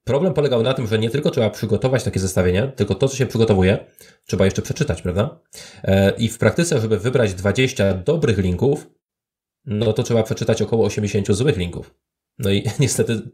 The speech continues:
to pochłaniało sporo czasu. E, wypaliłem się mniej więcej po dwóch, trzech miesiącach takiej pracy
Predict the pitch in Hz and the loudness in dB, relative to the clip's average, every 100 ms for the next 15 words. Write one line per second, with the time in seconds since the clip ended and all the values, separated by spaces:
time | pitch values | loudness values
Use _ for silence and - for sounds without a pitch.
0 | - - 110 - 110 120 107 101 101 101 | -6 0 0 0 -2 2 2 4 2 0
1 | - - - 110 101 - - - - - | -2 -6 2 2 2 -2 -6 -12 -20 -20
2 | - - - 107 107 110 120 120 165 170 | -20 -20 0 4 6 4 2 -2 0 0
3 | 165 160 131 131 110 110 - 104 101 98 | 2 0 0 0 0 0 0 -2 0 0
4 | 95 104 - - - 117 95 101 123 - | -2 -6 -20 -20 -20 -12 -6 -2 -2 2
5 | 110 101 - 101 92 90 95 90 92 - | 2 2 2 2 2 -2 -4 -2 -2 -4
6 | - | -8